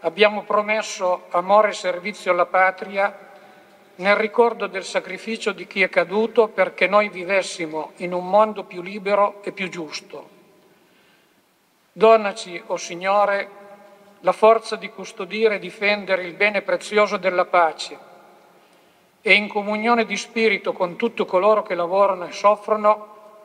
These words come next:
donaci la gioia di dare il nostro contributo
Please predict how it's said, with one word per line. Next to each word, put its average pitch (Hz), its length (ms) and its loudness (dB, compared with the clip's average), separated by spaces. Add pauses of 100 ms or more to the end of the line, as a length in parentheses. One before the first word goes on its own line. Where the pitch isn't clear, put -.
(480)
donaci 190 880 2 (160)
la 165 180 0
gioia 208 580 2 (220)
di 175 160 -14
dare 180 460 4
il 156 120 -10
nostro 202 420 0
contributo 180 840 -2